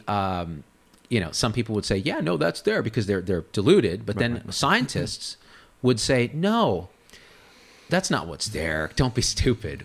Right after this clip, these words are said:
Speaker 1: What's there? Take out a magnifying glass and look at the screen. There
Speaker 2: Right.
Speaker 1: are pixels there.
Speaker 2: Right, right, right.
Speaker 1: So what's really there are pixels." And then if you go
Speaker 2: Right.
Speaker 1: back even deeper, you know, that it's the little tinier pixels.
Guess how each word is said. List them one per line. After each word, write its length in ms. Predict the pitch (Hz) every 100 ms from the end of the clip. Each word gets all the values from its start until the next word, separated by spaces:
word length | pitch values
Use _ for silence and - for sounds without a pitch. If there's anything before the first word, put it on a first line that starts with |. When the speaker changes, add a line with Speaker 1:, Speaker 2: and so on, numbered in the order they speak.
| -
Speaker 1:
What's 280 | 113 113
there? 500 | 101 107 170 185 95
Take 220 | 95 180 190
out 80 |
a 40 | 175
magnifying 540 | 156 156 147 107 95
glass 260 | 98 98 -
and 100 | 117
look 140 | 107
at 60 | -
the 60 | 131
screen. 460 | - 185 180 85 - _
There 120 | -
Speaker 2:
Right. 140 | - -
Speaker 1:
are 60 |
pixels 320 | 370 - 143 135
there. 320 | 127 131 95
Speaker 2:
Right, 140 | - 104
right, 140 | 107 -
right. 120 | 113
Speaker 1:
So 100 | 110
what's 220 | 180 180 156
really 320 | 165 247 202
there 200 | 127 127
are 100 | 160
pixels." 760 | - 349 - - 95 69 64 -
And 120 | 123
then 100 | 135
if 100 | 143
you 60 | 175
go 100 | 190
Speaker 2:
Right. 80 | 196
Speaker 1:
back 200 | 180 185
even 180 | 180
deeper, 400 | 175 277 - 131
you 100 | 135
know, 360 | 143 139 143 156
that 200 | 180 208
it's 220 | 202 -
the 100 | -
little 180 | 240 240
tinier 400 | - 330 392 330
pixels. 600 | - 104 - 107 - -